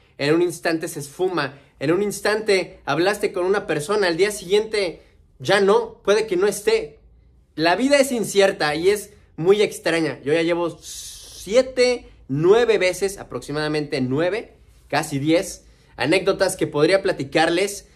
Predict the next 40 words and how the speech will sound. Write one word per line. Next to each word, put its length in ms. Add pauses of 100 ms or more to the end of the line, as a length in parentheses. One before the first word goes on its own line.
(160)
sobre 520
las 260
veces 320
que 140
he 20
estado 380
cerca 600 (220)
de 100
la 120
muerte, 500
cerca 380
de 80
morir. 560 (280)
Sé 300
lo 140
que 100
se 100
siente, 420
sé 500 (220)
lo 300
que 140
pasa 420
por 180
tu 80
mente 340
en 80
ese 160
momento. 540 (380)
Pero 540 (100)
déjenme 320
platicarles 640
esta 420
anécdota, 560
esta 220
pequeña 320
historia. 580 (380)
Y 140
es 100
que, 400 (460)
miren, 360